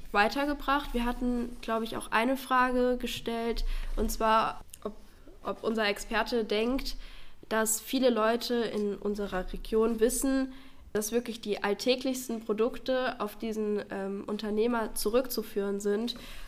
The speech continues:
Und darauf hat er dann selber geantwortet, dass ihm das gar nicht so bewusst ist, selber, weil es halt wirklich alltägliche Produkte sind, die man irgendwie in jedem Supermarkt findet,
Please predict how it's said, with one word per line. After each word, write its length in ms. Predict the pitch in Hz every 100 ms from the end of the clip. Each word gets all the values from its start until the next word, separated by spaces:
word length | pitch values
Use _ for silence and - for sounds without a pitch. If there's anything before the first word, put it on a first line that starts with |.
| -
Und 380 | 214 220 -
darauf 300 | - 214 214
hat 120 | 240 226
er 120 | 220
dann 240 | 214 214
selber 320 | 214 220 240
geantwortet, 720 | 220 190 208 233 233 226 233 220
dass 300 | 208 - -
ihm 180 | 233 240
das 240 | 233 233
gar 160 | 220 208
nicht 280 | 214 208 220 -
so 200 | - 226
bewusst 480 | 208 208 247 262 -
ist, 420 | 247 302 - - -
selber, 600 | 208 208 226 247 240 247 247 - -
weil 180 | - 220
es 160 | 220 -
halt 360 | 220 208 208
wirklich 380 | 208 214 202 - - - - _ - - - -
alltägliche 680 | - 220 254 262 254 240 220
Produkte 420 | - 233 240 233
sind, 240 | 214 220 214
die 100 | 208
man 360 | 202 202 196
irgendwie 460 | 196 208 208 208 202
in 140 | 190 208
jedem 260 | 226 233
Supermarkt 600 | 226 254 262 226 214 214
findet, 600 | - 226 220 214 208 208